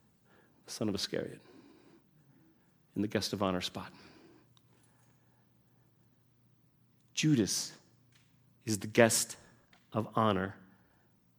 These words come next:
at the Last Supper. S-, say, Judas is the guest of honor at the Last Supper.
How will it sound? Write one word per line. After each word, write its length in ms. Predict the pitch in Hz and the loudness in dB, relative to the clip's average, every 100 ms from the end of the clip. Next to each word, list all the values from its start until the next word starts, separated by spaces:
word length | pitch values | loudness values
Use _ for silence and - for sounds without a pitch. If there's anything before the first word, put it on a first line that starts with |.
| - | -10
at 120 | - | -4
the 80 | 110 | 0
Last 280 | 98 95 - | 2 2 0
Supper. 320 | 95 - - - - - _ _ - _ _ _ _ _ _ _ _ _ _ _ _ _ _ _ _ _ _ _ 190 | -4 -8 -12 -14 -20 -20 _ _ -20 _ _ _ _ _ _ _ _ _ _ _ _ _ _ _ _ _ _ _ 0
S-, 220 | - - - - - 160 | 4 4 2 -2 -2 2
say, 260 | - 180 - - - - | 10 8 8 -8 -10 6
Judas 840 | 170 226 202 120 - - - - - - - - - - - - _ - | 12 12 12 12 12 6 4 -2 -10 -20 -20 -20 -20 -20 -20 -20 _ 8
is 220 | 131 120 | 8 10
the 100 | 151 | 8
guest 600 | 110 165 175 175 - - - | 12 12 12 12 6 4 12
of 180 | 151 156 - | 12 12 10
honor 680 | 151 156 151 107 101 - - - - - - - - | 12 12 12 10 6 2 -6 -20 -20 -20 -20 -2 12
at 280 | 143 143 - | 12 12 12
the 100 | 139 | 12
Last 460 | 135 139 143 - | 12 12 12 10
Supper. 560 | - - 147 - 90 | 6 10 10 10 2